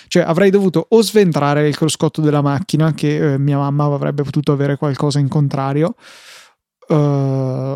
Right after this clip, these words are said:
oppure avere i fili in giro. Ho deciso di n-, ignorare totalmente la parte, ehm, la parte telefonica, ecco, non mi interessa tanto.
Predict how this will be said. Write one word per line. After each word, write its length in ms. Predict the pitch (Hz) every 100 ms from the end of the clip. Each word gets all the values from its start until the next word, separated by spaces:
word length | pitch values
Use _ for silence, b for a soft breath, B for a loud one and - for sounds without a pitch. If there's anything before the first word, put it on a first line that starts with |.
| -
oppure 360 | 180 202 185
avere 220 | 190 160
i 40 | 156
fili 180 | - 147
in 100 | 147
giro. 300 | 135 131 135
Ho 80 | 139
deciso 420 | 147 - 156 156
di 240 | 143 135 143
n-, 220 | 151 160 - - - - _
ignorare 560 | 165 160 165 151 151 156
totalmente 680 | 147 156 151 147 147 147
la 100 | 151
parte, 800 | 139 147 147 143 156 143 143 131 _ _ _ _ _ _ _ -
ehm, 680 | 143 139 135 135 139 147 - 208 _ _ _ _ _ _ _ -
la 140 | 165 147
parte 320 | 147 139 151
telefonica, 680 | 156 147 - 147 139 131 160
ecco, 160 | -
non 120 | 165 147
mi 80 |
interessa 500 | 143 139 147 147 - -
tanto. 440 | 143 139 147 139